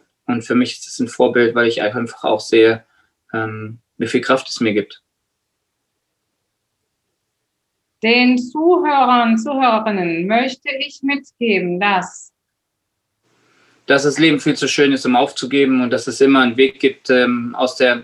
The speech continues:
Speaker 1: schlechten Momente, aus dem Dunklen rauszukommen und, ähm, es sich dafür immer lohnt.
Speaker 2: Sehr schön.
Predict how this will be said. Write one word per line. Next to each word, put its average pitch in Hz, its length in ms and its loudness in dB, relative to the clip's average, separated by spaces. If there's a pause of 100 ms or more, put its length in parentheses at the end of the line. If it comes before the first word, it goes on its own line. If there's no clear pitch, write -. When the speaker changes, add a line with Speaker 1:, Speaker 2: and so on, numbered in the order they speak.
(520)
Speaker 1:
schlechten 147 380 0
Momente, 135 380 4
aus 127 200 2
dem 123 160 -2
Dunklen 135 320 0
rauszukommen 120 720 -2
und, 110 240 -8 (460)
ähm, 117 320 -2
es 127 80 -6
sich 123 140 -4
dafür 120 260 0
immer 117 180 0
lohnt. 113 340 0 (2750)
Speaker 2:
Sehr 214 160 0
schön. 175 480 -8